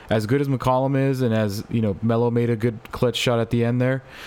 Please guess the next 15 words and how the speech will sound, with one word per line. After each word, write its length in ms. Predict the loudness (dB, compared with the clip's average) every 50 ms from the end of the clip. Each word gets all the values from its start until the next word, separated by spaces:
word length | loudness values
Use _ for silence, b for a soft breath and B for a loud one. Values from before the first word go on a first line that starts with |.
| B B B
and 160 | 0 2 2
Nurkic 360 | 2 0 0 0 -2 -2 0
was 180 | -2 -2 -2 -2
great 300 | 0 0 0 0 0 0
in 80 | 0
the 80 | -2 0
first 260 | -2 -2 -4 -4 -2
quarter, 260 | -2 0 0 2 2
and 120 | 0 0 0
then 100 | 0 0
he 160 | 0 -2 0
kinda 240 | 0 0 0 0 0
disappeared 500 | -2 -2 -4 -4 -2 -2 -2 -2 -2 0
too. 280 | 0 0 0 0 -2 B B B B B B B B B B -20 -20 -14 -4 -2
Like, 160 | -2 -2